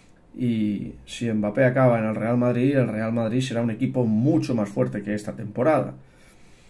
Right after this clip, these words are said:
y podría ser el relevo de Vinicius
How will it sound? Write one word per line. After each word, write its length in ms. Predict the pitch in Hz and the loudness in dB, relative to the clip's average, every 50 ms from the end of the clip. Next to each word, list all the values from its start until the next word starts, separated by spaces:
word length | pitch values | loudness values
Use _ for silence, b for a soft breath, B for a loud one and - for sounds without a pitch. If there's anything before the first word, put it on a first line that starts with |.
| b b b - | b b b -10
y 60 | 120 | -8
podría 360 | - 110 107 113 127 127 117 | -6 -6 -6 -4 -2 -2 -2
ser 200 | 123 - 139 131 | 2 4 4 4
el 80 | 123 107 | 4 4
relevo 580 | 107 113 117 127 131 120 113 107 107 104 - - | 2 2 4 4 6 6 4 0 -2 -4 -6 -10
de 140 | - - 101 | -10 -10 -8
Vinicius 640 | - 101 104 151 185 185 - 117 98 - - - | -6 -4 -2 0 0 0 0 -2 -4 -4 -8 -12